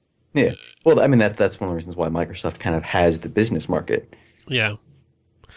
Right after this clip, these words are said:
Speaker 2: But it's also why, like, Google is doing so well, because they, they do server stuff amazingly well.
Speaker 1: Yeah.
Speaker 2: Desktop stuff, yeah, it's, it's okay. They've got, like, they've got one or two apps that kinda do okay, but as,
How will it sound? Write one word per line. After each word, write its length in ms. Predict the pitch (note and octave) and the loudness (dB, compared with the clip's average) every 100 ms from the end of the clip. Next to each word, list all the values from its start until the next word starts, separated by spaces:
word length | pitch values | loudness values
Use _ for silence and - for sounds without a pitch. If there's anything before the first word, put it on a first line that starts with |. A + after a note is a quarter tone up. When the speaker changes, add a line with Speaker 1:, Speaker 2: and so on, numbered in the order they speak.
| - - - | -20 -10 -2
Speaker 2:
But 80 | |
it's 120 | E3 F3 | 0 2
also 240 | E3 E3+ | 2 2
why, 240 | C#3 B2 | 2 2
like, 240 | A#2+ A#2 A#2 | 2 -2 -2
Google 300 | C3 D#3 B2 | 0 2 2
is 80 | A2 | 2
doing 160 | A2+ | 0
so 120 | G#2 G#2+ | 0 -2
well, 120 | - | -4
because 240 | - A#2 | -4 -2
they, 260 | C#3+ D3 A#2 - | -2 -2 -6 -2
they 160 | C3+ | -2
do 220 | B2 B2+ A#2 | 0 -2 0
server 360 | - C3 D3+ | 0 0 0
stuff 400 | C3 G#2+ G#2 - - | -2 -2 -6 -8 -6
amazingly 640 | A2 A#2 B2 B2+ A#2 A2 G#2 | -4 -2 -2 -2 -4 -4 -4
well. 340 | G2 G2 - _ _ _ _ A#2 | -4 -6 -10 _ _ _ _ 0
Speaker 1:
Yeah. 220 | G2+ - - _ | 0 0 -12 _
Speaker 2:
Desktop 420 | F3 E3 - E3 - | -2 -2 -2 -4 -2
stuff, 600 | F3 D#3 D#3 D3+ - - | 0 2 2 0 -4 -10
yeah, 840 | F#3+ F#3+ E3+ D#3+ D#3 D3 C3+ B2+ | -4 0 0 0 0 0 0 0
it's, 300 | B2 - - - | 0 -2 -4 -4
it's 180 | E3 | -2
okay. 480 | C3+ - B2+ B2 A#2+ | -4 -2 0 0 0
They've 180 | A#2+ A#2 | -2 -2
got, 280 | C#3 A#2 - | -2 -4 -4
like, 180 | A#2+ B2 | -4 -2
they've 140 | A#2+ | -2
got 160 | B2 A#2 | -2 0
one 160 | A#2+ | 0
or 80 | A#2 | 0
two 140 | - | 0
apps 260 | A#2+ G#2 - | 0 -2 -4
that 260 | G#2 - - | -10 -10 -4
kinda 200 | A#2+ G#2+ | -2 0
do 200 | A#2 A2+ | 0 0
okay, 320 | - A#2 A2+ | 0 -2 -2
but 260 | G#2+ A2+ - | -4 -6 -6
as, 180 | A#2 | -6